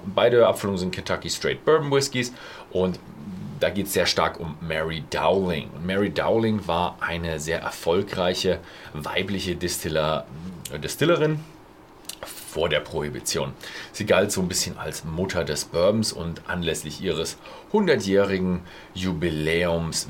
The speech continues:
wird hier mit dieser Abfüllung gefeiert. Erstmal nur in den U S A erhältlich, also wir müssen noch ein bisschen erwarten, ob die, ja, Abfüllung wirklich gut einschlägt. Dann geht's jetzt noch um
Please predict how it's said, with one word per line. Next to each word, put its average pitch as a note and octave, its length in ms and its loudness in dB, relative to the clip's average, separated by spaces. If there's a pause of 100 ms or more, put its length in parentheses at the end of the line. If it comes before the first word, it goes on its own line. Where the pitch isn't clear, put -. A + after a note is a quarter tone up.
(140)
wird C#2 220 -6
hier D2 400 -4
mit C#2 140 -10
dieser C#2+ 320 -6
Abfüllung C2+ 580 -6 (400)
gefeiert. C#2+ 640 -4 (320)
Erstmal E2+ 560 2 (320)
nur F#2 260 2
in D2+ 80 -6
den D2+ 140 -4
U - 100 -4
S G2+ 220 2
A C#3 220 0
erhältlich, F2+ 640 0
also C#2+ 320 -6
wir C#2+ 60 -6
müssen C#2 260 -8
noch B1+ 60 -4
ein C#2 80 -8
bisschen C2+ 300 -8
erwarten, C2+ 520 -4
ob D2 120 -8 (120)
die, C#2+ 240 -6 (480)
ja, D#2+ 240 -4
Abfüllung D2 440 -6 (100)
wirklich C#2+ 420 -8 (100)
gut C2+ 160 -12 (100)
einschlägt. - 600 -4 (920)
Dann F#2 160 2
geht's B2 200 2
jetzt A#2 180 -2
noch A2+ 240 0
um E2 320 0